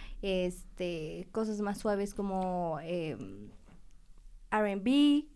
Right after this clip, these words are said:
y así. Entonces, tengo muy poquito, la verdad. Tengo unos, tal vez, que serán nueve, diez meses. Este, pero, pues, he estado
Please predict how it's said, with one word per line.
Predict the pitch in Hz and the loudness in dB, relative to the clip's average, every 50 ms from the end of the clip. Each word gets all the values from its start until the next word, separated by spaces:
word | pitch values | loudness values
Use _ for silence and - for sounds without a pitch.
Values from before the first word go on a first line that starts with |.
| - - | -8 0
y | - | 2
así. | 185 208 202 - 302 381 453 - - - - - - - - - - - - - - - - - | 2 2 4 4 4 4 4 2 -4 -18 -18 -18 -18 -18 -18 -18 -18 -18 -20 -20 -20 -20 -12 -2
Entonces, | 262 214 214 214 233 233 233 240 233 240 233 233 - - - - - - - | 2 2 4 6 6 6 6 8 8 8 6 6 0 -10 -16 -16 -12 0 6
tengo | 294 294 311 349 | 6 8 8 10
muy | 349 330 294 | 8 8 8
poquito, | - - 247 226 226 208 - - 214 226 | 8 6 4 4 4 2 4 6 6 6
la | 220 202 185 | 6 6 6
verdad. | 180 185 185 185 190 214 240 247 - - - - | 6 6 6 6 6 4 4 0 -10 -12 -4 2
Tengo | 214 214 220 226 226 | 4 6 8 8 8
unos, | 226 220 220 220 214 214 214 - - | 8 6 6 6 4 4 2 0 0
tal | - 208 202 | 2 2 4
vez, | 196 202 208 208 | 4 2 0 0
que | - - 214 | 0 -2 0
serán | 208 214 202 202 190 180 - - - | 2 2 2 2 0 -2 -4 -6 -6
nueve, | - 196 202 208 208 214 214 220 214 | -4 -2 0 2 4 4 4 4 2
diez | 208 214 208 202 208 202 | 2 2 2 2 2 2
meses. | 208 202 214 220 - 330 403 415 - - - - - - - - - - - - - | 2 2 2 2 2 0 0 -2 -4 -16 -20 -20 -20 -20 -20 -20 -20 -20 -18 -10 -2
Este, | - 208 202 202 208 202 - - - - - 202 202 196 196 196 196 196 | 2 4 4 4 4 2 -2 -12 -6 -2 2 2 4 4 4 4 4 6
pero, | 226 214 220 214 214 | 6 8 8 8 8
pues, | - 226 220 214 - - | 6 6 4 6 6 6
he | 247 254 | 6 6
estado | 262 262 294 294 294 294 294 277 247 226 208 - | 6 6 8 8 10 10 10 10 10 8 6 4